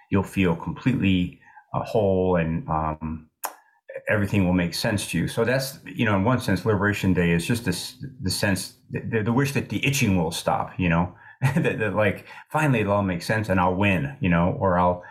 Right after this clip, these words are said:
be an unbelievable good person, no, no question, always, you know, or,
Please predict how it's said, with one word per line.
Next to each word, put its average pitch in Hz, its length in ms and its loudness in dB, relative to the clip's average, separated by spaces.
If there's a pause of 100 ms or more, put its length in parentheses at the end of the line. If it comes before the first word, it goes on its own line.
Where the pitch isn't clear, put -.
(240)
be 110 160 2
an - 200 -4
unbelievable 110 720 2
good 95 200 0
person, 90 440 0
no, 98 560 0
no 107 140 2
question, - 500 -4
always, - 460 -2
you 87 60 2
know, 82 260 2
or, 92 420 0